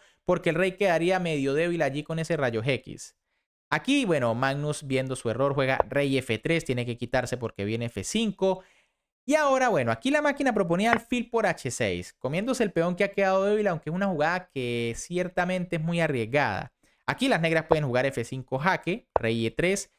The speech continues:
torre H ocho y ahora las blancas deben tomar la decisión de si quitar el alfil a G cinco y dejar que caiga el peón de H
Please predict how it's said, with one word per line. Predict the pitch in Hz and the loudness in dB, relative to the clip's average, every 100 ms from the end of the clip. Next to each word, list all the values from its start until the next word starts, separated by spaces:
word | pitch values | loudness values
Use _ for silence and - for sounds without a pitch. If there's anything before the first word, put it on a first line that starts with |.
| _ _ - | _ _ 2
torre | 247 247 | 2 2
H | 233 196 | 0 2
ocho | 226 233 240 226 | 2 0 0 0
y | 175 | 2
ahora | 170 196 | 2 2
las | 196 175 | 2 0
blancas | 185 180 190 | 0 0 0
deben | 190 180 | 0 -2
tomar | 151 160 | -2 0
la | 170 | 0
decisión | 156 - 117 165 160 | 0 -4 -6 -4 -4
de | 151 | -4
si | - | -8
quitar | 120 107 135 165 | -12 -4 -2 0
el | 160 | 0
alfil | 123 147 160 | -2 -2 -2
a | |
G | 151 | -2
cinco | 113 151 139 104 | -4 -8 -6 -4
y | |
dejar | 98 110 - | -2 -4 -4
que | 143 | -2
caiga | 151 151 | 0 0
el | 151 | -2
peón | 117 120 | -4 -4
de | 143 190 | 0 0
H | 185 - 185 | 0 -2 -4